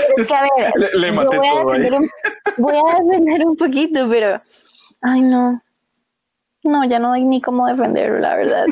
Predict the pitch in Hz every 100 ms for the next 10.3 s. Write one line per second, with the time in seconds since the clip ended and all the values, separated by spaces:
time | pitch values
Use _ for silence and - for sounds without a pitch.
0 | 311 359 - _ - - 294 151 143 117
1 | - 139 - 95 104 113 131 110 113 123
2 | 143 151 127 117 120 339 330 - 285 320
3 | - 311 320 403 311 285 - 254 294 -
4 | 294 262 226 - - - 311 294 311 349
5 | - - _ _ _ 226 220 202 196 -
6 | - _ - - 180 190 - 226 233 -
7 | 226 233 208 214 - 233 - 170 165 165
8 | 175 160 139 170 190 - 180 104 - -
9 | _ - - 143 143 135 156 170 196 180
10 | 135 135 -